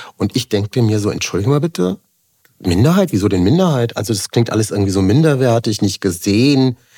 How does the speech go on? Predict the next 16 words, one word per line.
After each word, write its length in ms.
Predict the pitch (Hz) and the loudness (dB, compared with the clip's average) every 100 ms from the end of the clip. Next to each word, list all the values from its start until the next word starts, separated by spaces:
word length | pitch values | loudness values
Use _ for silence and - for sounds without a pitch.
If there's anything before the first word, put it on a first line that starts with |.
| - _ _ _ | -20 _ _ _
Und 140 | 101 | 0
wir 140 | 104 110 | 0 2
reden 160 | 123 | 2
doch 140 | 131 113 | 2 0
nicht 180 | 110 | -2
von 180 | - 92 | -2 0
Minderheiten, 640 | 95 156 160 123 117 - 107 | 2 2 2 0 0 0 0
von 220 | - 95 | 2 2
Menschen 380 | 107 131 - 110 | 4 2 0 -2
wie 100 | 107 | 0
beispielsweise 600 | 98 110 117 - 95 95 | -2 -2 -6 -4 -2 0
Menschen, 400 | 98 98 - 90 | 0 0 -2 -4
die 60 | |
eine 160 | 92 87 | -2 -2
Behinderung 540 | 90 123 104 78 90 | 0 0 0 -6 -10
haben. 260 | 90 - | -14 -14